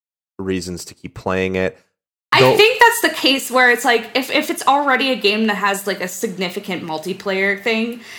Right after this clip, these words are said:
Speaker 2: there, there, I mean, there's, there's gonna be no reason not to put stuff like dailies in there or put in,
Speaker 1: Yeah.
Speaker 2: like, um, reasons, events, and things to keep playing, but
Speaker 1: Yeah, and I'm hoping Battlefield six is,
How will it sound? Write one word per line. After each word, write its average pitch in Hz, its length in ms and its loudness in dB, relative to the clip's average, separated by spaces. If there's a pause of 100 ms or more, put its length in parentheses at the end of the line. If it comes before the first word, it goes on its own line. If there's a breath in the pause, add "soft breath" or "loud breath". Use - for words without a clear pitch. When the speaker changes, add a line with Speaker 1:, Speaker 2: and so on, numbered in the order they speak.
(220 loud breath)
Speaker 2:
there, 196 220 0
there, 214 320 0
I 233 40 2
mean, 247 140 0
there's, 240 220 0 (160)
there's 233 180 -4
gonna 247 160 -4
be 233 100 -6
no 208 200 -2
reason 208 320 -2
not 160 260 -2
to - 120 -8
put 160 520 -6 (460 soft breath)
stuff - 340 -4
like 151 420 -2 (380 loud breath)
dailies 160 500 -2
in 160 180 -2
there 151 500 -6
or 190 220 0
put 190 200 -4
in, 180 80 2
Speaker 1:
Yeah. 95 220 4
Speaker 2:
like, 160 440 -4
um, 180 540 2 (540 soft breath)
reasons, 226 760 0
events, 208 460 2
and 180 120 -4
things 170 280 -4
to 196 80 -12
keep - 240 -8
playing, 165 580 -2
but - 500 -6 (360 loud breath)
Speaker 1:
Yeah, 92 260 2 (300)
and 135 100 4
I'm 151 100 2
hoping 190 360 2
Battlefield 151 580 2
six - 340 -6
is, 110 300 -4